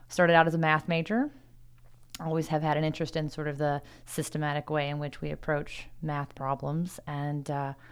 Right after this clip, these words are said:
was also taking some French. And every day I came home complaining about calculus and raving about French. Uh, my roommate says, "Why is that your major?" So I switched to French, and I love French still, uh,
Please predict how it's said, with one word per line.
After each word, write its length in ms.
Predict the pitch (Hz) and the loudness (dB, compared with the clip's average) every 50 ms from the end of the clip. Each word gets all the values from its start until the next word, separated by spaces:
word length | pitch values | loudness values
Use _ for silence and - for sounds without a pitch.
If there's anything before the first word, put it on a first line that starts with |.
| - - - | -20 -4 0
was 120 | 208 202 | 6 10
also 180 | 208 208 208 226 | 10 10 10 8
taking 240 | - 214 - 233 220 | 4 2 2 4 4
some 160 | - 240 226 | 4 4 4
French. 420 | - - 165 151 147 156 156 - | 4 4 2 2 2 2 0 -2
And 220 | - 160 151 151 - | -2 -2 -2 2 2
every 240 | 185 185 185 233 214 | 4 4 4 4 6
day 160 | 220 214 214 | 6 8 8
I 140 | 202 196 190 | 8 8 6
came 220 | - 190 185 180 | 4 2 2 4
home 220 | 139 170 170 175 | 4 2 2 2
complaining 460 | - - 147 - - 170 196 220 233 226 | 0 -2 -4 2 4 6 8 8 8 8
about 200 | 220 214 196 - | 6 4 2 2
calculus 580 | - - 170 - - - 156 156 160 156 - | 0 0 0 0 0 0 0 0 0 -2 -2
and 120 | 139 139 131 | -4 -2 0
raving 320 | 143 156 170 170 175 170 | 2 4 4 4 4 4
about 220 | 165 165 165 - | 4 2 2 2
French. 460 | - - 143 139 139 131 - - - - - - - - - - - - - - | 0 -4 -2 -2 -2 -2 -4 -8 -12 -14 -16 -18 -16 -16 -16 -16 -16 -14 -8 -4
Uh, 160 | 160 147 147 | -2 0 2
my 140 | 147 143 147 | 2 2 2
roommate 320 | 156 156 156 156 156 - | 2 2 0 0 -2 -4
says, 260 | - 147 139 139 - - - - - - - - - - - - - - - | -6 -8 -8 -8 -10 -14 -18 -20 -20 -20 -20 -20 -20 -20 -20 -20 -20 -14 -4
"Why 240 | - 170 185 208 254 | -2 0 4 4 4
is 100 | 269 254 | 4 4
that 220 | - 240 240 - | 2 0 0 2
your 80 | 226 214 | 2 4
major?" 480 | 202 208 220 233 202 175 143 131 131 - - - - - - - - - | 4 6 4 4 4 2 -2 -4 -6 -10 -14 -20 -20 -20 -20 -20 -20 0
So 140 | - - 262 | 8 10 12
I 80 | 302 | 12
switched 400 | 320 311 320 302 302 294 - - | 12 10 8 6 6 6 4 2
to 120 | - 269 247 | 2 2 2
French, 460 | - - 220 208 208 233 247 - - | 4 6 6 8 8 6 4 2 0
and 140 | 214 208 202 | 2 4 6
I 80 | 208 | 8
love 260 | 208 208 208 208 202 202 | 10 10 10 10 10 8
French 320 | - 202 196 208 - - | 6 6 6 6 4 0
still, 480 | - - 202 190 185 185 196 208 208 - - | -2 2 4 6 6 6 4 2 -2 -4 -2
uh, 260 | 175 170 165 170 165 | 0 2 2 2 2